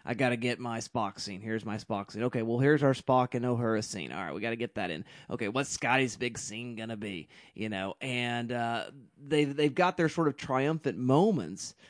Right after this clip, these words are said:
that are there. And I, I think about that sort of, uh, moment in Fellowship of the Ring and Lord of the Rings series, uh, where you've got everybody coming up atop the hill, and, uh, the very first time you're introduced to that bum, bum, bum, bum, bum theme.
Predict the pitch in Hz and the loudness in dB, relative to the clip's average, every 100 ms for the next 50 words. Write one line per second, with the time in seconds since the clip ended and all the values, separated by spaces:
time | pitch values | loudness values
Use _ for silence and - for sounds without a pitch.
0 | - - 135 127 123 135 131 143 156 151 | -20 -2 2 4 4 4 4 4 6 6
1 | 180 226 196 147 - 131 117 151 143 127 | 6 2 6 4 6 0 2 2 4 4
2 | 120 113 110 127 151 151 120 147 147 135 | 2 2 2 4 4 4 2 2 2 2
3 | 123 107 117 120 104 110 104 101 104 98 | -4 -4 -2 -2 -2 -2 -2 -4 -6 -8
4 | - 95 85 90 - - - _ 110 104 | -8 -6 -6 -8 -12 -20 -20 _ -4 -2
5 | 98 107 110 107 113 107 117 117 117 - | -2 -4 -4 -4 -4 -2 0 0 -2 -2
6 | 131 120 113 117 - 117 - 107 120 117 | -2 -2 -2 -4 -2 -2 -2 -8 -2 0
7 | 110 107 - - _ 113 117 107 107 107 | 0 -2 -10 -20 _ -6 -4 -4 -4 -2
8 | 104 104 - 110 110 110 - 120 117 110 | -4 -4 -2 -2 -2 -4 -2 -2 -2 -2
9 | 117 123 113 123 110 95 123 120 117 110 | -2 -2 -2 -2 -4 -2 -2 -2 -2 -4
10 | 104 107 107 104 101 104 113 113 113 117 | -4 -4 -4 -6 -6 -6 -4 -2 -2 -4
11 | 113 - 123 117 117 | -6 -4 -2 -2 -4